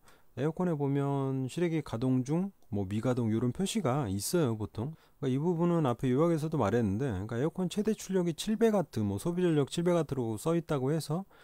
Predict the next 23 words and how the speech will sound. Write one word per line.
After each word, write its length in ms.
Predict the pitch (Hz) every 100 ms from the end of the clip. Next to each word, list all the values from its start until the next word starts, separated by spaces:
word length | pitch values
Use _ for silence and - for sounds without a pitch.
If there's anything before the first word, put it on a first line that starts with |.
| - - -
에어컨을 400 | 123 - 151 135
틀면 440 | 175 190 196 156
무조건 540 | 101 110 156 - 147 117
얘가 240 | 110 131
칠백 340 | - 196 196
와트가 320 | 185 170 151 127
먹어? 400 | 92 92 143 165
이게 300 | 107 123 -
아니고 520 | 117 92 90 147 107 80 - - _ -
한 220 | - 202
시간 340 | 208 226 214
동안 380 | 196 175 165 165
얼마를 600 | 117 90 117 175 185 165
사용하느냐가 720 | 135 165 165 170 185 175 151
중요하거든요. 760 | 113 - 107 127 120 85 87 143
그 100 | -
전기요금을 500 | - 104 117 120 107
계산하는 520 | - 98 127 120 113 104
단위가 440 | - 107 123 117
한 120 | 131
시간에 760 | 147 185 180 165 151 147 156 165
사용한 480 | - 156 147 160 170
전력량이니까. 840 | - 113 107 92 98 82 80 143